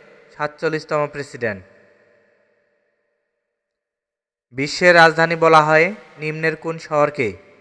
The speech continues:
সঠিক উত্তর হবে নিউ ইয়র্ক। পুত্রজায়া হল মালয়েশিয়ার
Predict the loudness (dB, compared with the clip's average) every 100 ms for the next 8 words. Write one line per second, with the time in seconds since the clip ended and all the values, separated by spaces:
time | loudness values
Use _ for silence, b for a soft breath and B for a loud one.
0 | _ _ -16 -12 -10 -6 -4 -2 0 0
1 | -2 -12 -20 _ _ -12 -8 -6 0 0
2 | 0 -4 -20 _ _ _ _ _ _ _
3 | _ _ -14 -12 -4 0 4 6 4 2
4 | 0 0 0 -2 -10 -20 -20 _ _ _
5 | _ -4 0 2 2 0 0 4 4